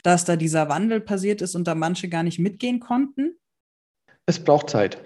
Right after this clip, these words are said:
Speaker 2: Also, ähm, das ist nichts, was man von heute auf morgen macht. Ähm,
Speaker 1: Ja.
Speaker 2: <laughs> da passt wieder der Spruch von vorhin,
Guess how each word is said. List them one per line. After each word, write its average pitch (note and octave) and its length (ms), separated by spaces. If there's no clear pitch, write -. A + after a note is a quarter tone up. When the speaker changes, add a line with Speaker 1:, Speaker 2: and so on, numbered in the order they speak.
Speaker 2:
Also, C#3+ 520
ähm, C#3 240
das C#3+ 140
ist C#3+ 180
nichts, F3 300
was D#3 160
man D3 140
von C#3 180
heute C#3+ 220
auf C#3 140
morgen A#2+ 320
macht. A2+ 300
Ähm, B2 340
Speaker 1:
Ja. E3+ 220
Speaker 2:
<laughs> C#3 200
da - 100
passt - 280
wieder C#3+ 140
der C3+ 100
Spruch E3 300
von C#3+ 180
vorhin, D#3 380